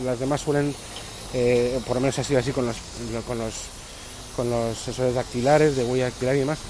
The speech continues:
pues la gente los, los suele, suele seguir su, su estela,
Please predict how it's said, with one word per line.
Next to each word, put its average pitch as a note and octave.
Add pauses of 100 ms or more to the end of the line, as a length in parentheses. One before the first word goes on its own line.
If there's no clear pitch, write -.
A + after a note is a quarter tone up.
(280)
pues C3
la B2
gente C#3+
los, C#3
los C3
suele, C#3 (600)
suele C3+
seguir C3+
su, B2+
su C3+
estela, A#2+